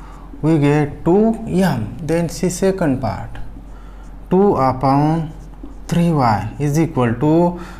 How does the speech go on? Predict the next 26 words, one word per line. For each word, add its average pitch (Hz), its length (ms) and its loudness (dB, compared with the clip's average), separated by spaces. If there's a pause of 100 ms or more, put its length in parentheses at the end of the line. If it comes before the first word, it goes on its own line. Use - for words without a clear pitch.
(160)
we 135 140 2
can 139 260 2
write 160 400 2
this 175 260 2
in 139 260 0
this 127 200 -2
way, 165 460 2
two 139 100 0
upon 127 540 0
three 165 300 2
into 131 360 0
one 139 480 0
upon 151 760 0
y. 147 420 0 (460)
We 156 160 4
put 196 320 0
one 151 200 2
upon 147 440 0
y 170 240 2
is 131 180 0
equal 135 340 0
to 160 120 -2
n, 170 420 2
so 170 640 0 (720)
two 175 280 4
n 143 340 4